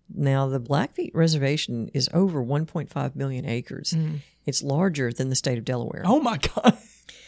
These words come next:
Speaker 1: And at the time of Ashley's disappearance, Blackfeet law enforcement had less than twenty officers. So
Speaker 2: <sighs>
Speaker 1: spread thin is
Speaker 2: Divide the millions by
Speaker 1: Yeah.
Speaker 2: the twenty and they still have, you know, so much.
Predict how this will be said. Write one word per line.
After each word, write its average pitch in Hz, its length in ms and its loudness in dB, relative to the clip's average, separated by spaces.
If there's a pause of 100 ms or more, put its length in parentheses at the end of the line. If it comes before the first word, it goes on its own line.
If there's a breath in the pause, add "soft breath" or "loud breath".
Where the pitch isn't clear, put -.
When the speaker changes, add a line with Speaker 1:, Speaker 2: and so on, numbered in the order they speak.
(300 soft breath)
Speaker 1:
And 156 160 8
at 151 120 6
the 151 40 -4
time 196 380 4
of 160 100 2
Ashley's 151 380 0
disappearance, 180 600 -2 (100)
Blackfeet 160 560 -2
law 156 240 2
enforcement 127 480 -4
had 143 180 0
less 147 380 4
than 170 140 -2
twenty 135 280 0
officers. - 600 -4 (500 loud breath)
So 131 240 4 (200 loud breath)
Speaker 2:
<sighs> - 180 -18
Speaker 1:
spread - 720 4 (140)
thin 139 520 2
is 127 560 -2
Speaker 2:
Divide 190 320 8
the 180 60 6
millions 175 420 8
by 165 40 8
Speaker 1:
Yeah. 175 160 10
Speaker 2:
the 170 100 6
twenty 175 380 6
and 165 100 2
they 165 100 4
still 170 200 2
have, 160 300 6
you 160 80 2
know, 151 160 2
so 156 220 2
much. 123 400 -4